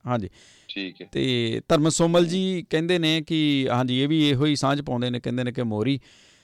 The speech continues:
Speaker 1: ਧੰਨਵਾਦ ਜੀ। ਤੇਜਿੰਦਰ ਸਿੰਘ ਜੀ ਕਹਿੰਦੇ ਨੇ ਕਿ "ਸਤਿ ਸ੍ਰੀ ਅਕਾਲ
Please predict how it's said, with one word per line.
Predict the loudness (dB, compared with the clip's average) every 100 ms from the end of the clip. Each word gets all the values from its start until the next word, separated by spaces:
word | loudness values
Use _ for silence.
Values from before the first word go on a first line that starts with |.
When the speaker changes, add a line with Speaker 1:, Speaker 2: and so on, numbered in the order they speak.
| _ 2
Speaker 1:
ਧੰਨਵਾਦ | 4 6 6
ਜੀ। | 4 0
ਤੇਜਿੰਦਰ | 0 0 2 2
ਸਿੰਘ | 2 2 2
ਜੀ | 0 0 -2 -2
ਕਹਿੰਦੇ | 0 0
ਨੇ | 0
ਕਿ | 0
"ਸਤਿ | 2 2
ਸ੍ਰੀ | 0 -2
ਅਕਾਲ | 2 4